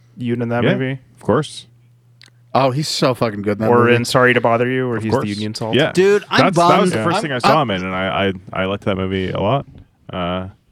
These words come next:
Speaker 2: never need to see it again.
Speaker 1: Another Oakland County legend, by the way. I did mention that on the Bunheads episode. Another two four eight representative, Steven Yeun.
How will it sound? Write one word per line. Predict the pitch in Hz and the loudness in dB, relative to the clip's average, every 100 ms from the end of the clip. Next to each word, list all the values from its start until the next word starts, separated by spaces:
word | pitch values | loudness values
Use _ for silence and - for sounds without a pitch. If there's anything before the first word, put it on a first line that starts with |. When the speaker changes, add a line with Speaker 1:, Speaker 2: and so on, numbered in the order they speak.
| _ _ _ _ 104 | _ _ _ _ -10
Speaker 2:
never | 107 107 | -6 -4
need | 98 | -6
to | 90 | -10
see | - | -10
it | 95 | -8
again. | 90 110 117 113 _ _ - - | -8 -10 -14 -20 _ _ -20 -6
Speaker 1:
Another | 131 170 233 226 | 2 4 4 4
Oakland | 208 226 196 | 4 2 2
County | 196 185 170 | 2 2 4
legend, | 156 131 117 | 2 2 -2
by | 107 | 0
the | 101 | 0
way. | 95 95 | 0 0
I | |
did | 104 127 | 0 2
mention | 131 127 147 | 2 0 0
that | 127 123 | 2 2
on | 113 | 0
the | 117 | 0
Bunheads | 113 110 107 107 | 0 2 0 0
episode. | 110 104 95 92 92 - - | -4 -6 -6 -6 -8 -14 -18
Another | 107 101 101 98 - _ _ _ - - | -12 -8 -8 -8 -14 _ _ _ -20 -8
two | 123 | -6
four | - 107 | -2 -2
eight | 95 | -2
representative, | 92 95 95 87 90 87 | -2 -4 -4 -4 -6 -8
Steven | - 90 82 | -10 -10 -10
Yeun. | 80 | -16